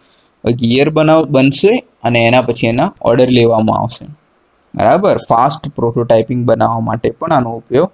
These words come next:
થાય છે. ઓકે? ચલો.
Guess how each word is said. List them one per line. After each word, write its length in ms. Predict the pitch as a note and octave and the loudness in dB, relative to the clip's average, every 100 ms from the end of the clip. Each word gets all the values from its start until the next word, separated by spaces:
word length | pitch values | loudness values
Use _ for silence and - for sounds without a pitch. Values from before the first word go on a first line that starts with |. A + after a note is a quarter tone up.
| _ - | _ -8
થાય 200 | - - | -6 -6
છે. 280 | - D#3 - _ _ _ _ _ _ _ _ - | -6 -6 -6 _ _ _ _ _ _ _ _ -8
ઓકે? 460 | A2+ - G3 A#2+ C3 - _ _ _ _ _ - | -6 -2 0 0 -4 -16 _ _ _ _ _ -12
ચલો. 440 | - - - - | -4 -4 -4 -8